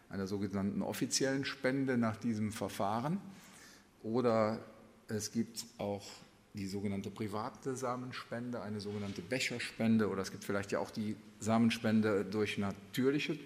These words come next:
also auf dem normalen Zeugungswege. Ähm, bei der Vaterschaft, welche Stellung hat er denn dann? Ja, also, ähm, in der gleichgeschlechtlichen Ehe zwischen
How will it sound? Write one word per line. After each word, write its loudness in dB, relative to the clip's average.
also -2
auf -4
dem -2
normalen 0
Zeugungswege. 0
Ähm, 2
bei 6
der 4
Vaterschaft, -2
welche 2
Stellung 2
hat 0
er -2
denn -8
dann? -4
Ja, 0
also, 0
ähm, -4
in 2
der -2
gleichgeschlechtlichen -2
Ehe 2
zwischen -6